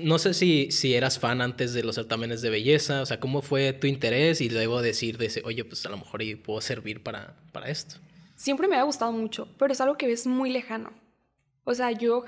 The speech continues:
Speaker 2: jamás me imaginé tener una corona y nada. Me encantaba y me aficionaba. Era muy aficionada, la verdad. Me encantaba ver los certámenes. Decir, "Qué padre", porque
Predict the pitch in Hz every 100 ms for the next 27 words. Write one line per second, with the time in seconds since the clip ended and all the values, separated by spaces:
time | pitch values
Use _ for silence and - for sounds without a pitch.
0 | - 269 254 240 233 233 247 247 247 220
1 | 214 214 220 220 233 214 220 214 208 208
2 | 208 220 220 220 214 - - - - 240
3 | 262 269 240 220 226 233 277 269 247 226
4 | 220 214 233 214 214 226 240 269 294 262
5 | 233 214 214 208 208 208 208 220 220 214
6 | 214 214 220 226 220 - 214 214 220 226
7 | 226 - - _ - 247 247 240 - -
8 | 330 349 302 294 - 254 - -